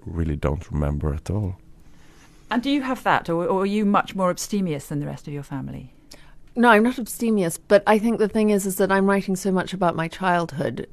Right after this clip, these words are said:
Speaker 3: um, which I was s-, sober for most of, and the
Speaker 2: Not in this book. In this book, you're an adult, aren't you?
Speaker 3: <laughs> Yes.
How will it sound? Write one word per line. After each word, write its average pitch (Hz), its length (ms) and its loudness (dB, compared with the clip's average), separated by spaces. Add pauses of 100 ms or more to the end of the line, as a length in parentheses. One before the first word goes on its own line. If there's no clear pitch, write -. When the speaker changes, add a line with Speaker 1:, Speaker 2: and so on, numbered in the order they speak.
(120)
Speaker 3:
um, 156 460 -2
which 165 240 -4
I 160 80 2
was 156 300 -2 (240)
s-, - 180 -14
sober 143 360 0
for 160 180 -2
most 143 320 -4
of, 135 300 0
and 180 280 4 (800)
the 202 120 6
Speaker 2:
Not 214 120 8
in 202 140 4
this - 160 -8
book. - 360 -4
In 214 100 2
this 180 180 2
book, 170 160 4
you're 220 200 2
an 226 100 2
adult, 262 380 2
aren't 190 180 -2
you? - 100 -2
Speaker 3:
<laughs> - 40 -2
Yes. - 440 4